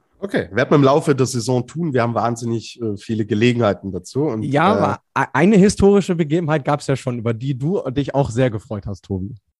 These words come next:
Speaker 1: Helf
Speaker 2: Erst-,
Speaker 1: mir.
Speaker 2: erstmals in der Geschichte des Skisprings war ein Türke
Speaker 1: Ah, richtig.
Speaker 2: im Wettkampf mit
Speaker 1: Ja.
Speaker 2: dabei.
Speaker 1: Das kannst du zählen,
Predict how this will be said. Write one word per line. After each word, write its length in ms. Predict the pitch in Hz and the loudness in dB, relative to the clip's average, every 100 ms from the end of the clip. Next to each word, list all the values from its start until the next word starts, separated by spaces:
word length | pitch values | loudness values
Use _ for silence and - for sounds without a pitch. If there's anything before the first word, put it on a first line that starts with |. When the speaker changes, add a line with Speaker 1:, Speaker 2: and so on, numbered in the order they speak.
| _ _ _ _ _ _ _ _ _ _ _ _ _ _ _ _ _ _ _ _ _ | _ _ _ _ _ _ _ _ _ _ _ _ _ _ _ _ _ _ _ _ _
Speaker 1:
Helf 140 | - 131 | 2 4
Speaker 2:
Erst-, 280 | 180 104 - | 4 2 -6
Speaker 1:
mir. 60 | - _ | -20 _
Speaker 2:
erstmals 600 | 135 175 - 156 156 160 | 0 0 0 -2 -2 -2
in 160 | - 143 | -4 -2
der 120 | 139 | 0
Geschichte 400 | 120 160 160 143 | 0 -4 -4 -6
des 160 | 131 127 | -6 -6
Skisprings 640 | - 165 - 131 131 - | -4 -6 -4 -4 -4 -4
war 240 | 117 120 117 | -4 -2 -4
ein 160 | 113 | -6
Türke 600 | - 170 208 - 107 90 - - | 2 4 4 0 -4 -4 -12 -6
Speaker 1:
Ah, 400 | 190 240 214 175 | -2 0 0 0
richtig. 320 | 135 160 180 | -2 0 4
Speaker 2:
im 240 | 175 180 - | 4 2 -2
Wettkampf 520 | 107 170 - 143 143 | 0 0 0 -2 -2
mit 100 | 139 | -2
Speaker 1:
Ja. 100 | 123 | -2
Speaker 2:
dabei. 440 | 113 104 107 98 85 _ | -2 -4 -4 -6 -12 _
Speaker 1:
Das 180 | 165 196 | -2 -2
kannst 240 | - 143 - | -2 -4 -6
du 60 | 107 | -8
zählen, 360 | 113 85 78 | -8 -8 -12